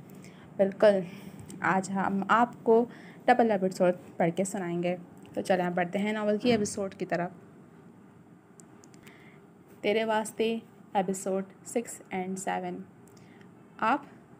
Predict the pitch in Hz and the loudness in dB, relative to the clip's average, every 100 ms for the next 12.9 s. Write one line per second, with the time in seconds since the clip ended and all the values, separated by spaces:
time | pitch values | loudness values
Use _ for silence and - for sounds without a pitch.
0 | - 226 247 311 240 226 269 - 214 214 | 2 4 6 4 4 2 4 4 2 0
1 | 202 185 190 - - 202 262 208 196 175 | -2 -4 -4 -12 -8 -2 0 0 2 0
2 | 180 - 190 175 175 190 - - - - | 0 -2 -2 0 -2 -6 -10 -20 -20 -4
3 | 247 - 302 277 226 262 - 262 247 214 | -4 4 6 8 8 4 4 2 2 -2
4 | - 220 269 247 254 - - - - - | -4 2 4 4 2 -6 -20 -20 -20 -20
5 | - 233 240 247 214 226 254 240 240 240 | 0 4 6 4 0 2 2 2 2 2
6 | 208 220 294 302 240 214 202 190 208 247 | 0 4 4 4 -2 0 2 2 2 -2
7 | 262 202 247 240 214 220 240 262 202 214 | -2 0 2 6 4 4 4 4 4 6
8 | 277 269 175 - - - - - - - | 6 6 -2 -4 -18 -20 -20 -20 -2 6
9 | 277 269 320 262 254 269 269 277 254 220 | 6 8 6 4 6 6 6 6 6 6
10 | 233 226 226 233 220 208 208 226 220 196 | 6 6 6 4 4 4 2 2 2 4
11 | 220 202 202 202 208 208 208 220 214 - | 4 6 4 6 6 6 4 -2 -4 0
12 | 233 208 208 202 202 226 190 175 185 | 0 4 2 4 0 2 4 2 2